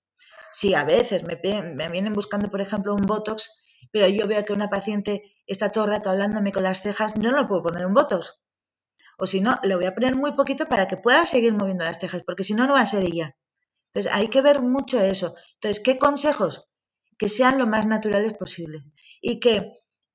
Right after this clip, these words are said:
em, no vengan con ideas ya concebidas, preconcebidas, porque muchas veces el doctor Google les explica muchas cosas que realmente no necesitan. Entonces, lo más importante es venir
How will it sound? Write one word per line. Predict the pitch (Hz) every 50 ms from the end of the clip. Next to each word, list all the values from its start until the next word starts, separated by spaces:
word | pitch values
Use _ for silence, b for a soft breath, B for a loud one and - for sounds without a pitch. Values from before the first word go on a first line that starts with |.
| _ _ _
em, | 220 220 214 208 208 208 208 208 208 202 202 196 208 - -
no | 196 214 220 233 240 262 277 285
vengan | 285 277 269 277 277 269
con | 262 254 233 220 220 -
ideas | 226 214 208 202 208 214 220 226 220 175 170 -
ya | 214 214 214 220 220 - - - _ _ _ -
concebidas, | 214 202 185 190 185 185 196 185 175 165 -
preconcebidas, | - 185 185 202 185 156 185 185 180 175 180 170 165 165 - b b b b
porque | - 180 - -
muchas | 196 208 196 226 214 202
veces | 220 220 - 240 196
el | 214 208 190
doctor | 185 190 - 208 208
Google | 208 247 254 233 226 233 277 302 - B B B B _ _
les | - 196 185 180
explica | 180 170 - 190 202 208 202 185 160 151
muchas | 180 190 202 196 - 240 226 226
cosas | - 233 220 233 247 247 247
que | - - 220
realmente | 190 180 190 185 175 175 185 196 214 226 233 220 - 233 226
no | 214 196 175
necesitan. | 175 202 208 254 247 - 240 254 - 233 165 131 123 - _ _ _ _ _ _ _ _ _ _ _ _ _ _ _
Entonces, | 170 185 196 180 - B B B B B B
lo | - 185
más | 175 175 -
importante | 214 196 214 226 214 254 247 233 185
es | 180 160
venir | 165 165 196 247 269 262 254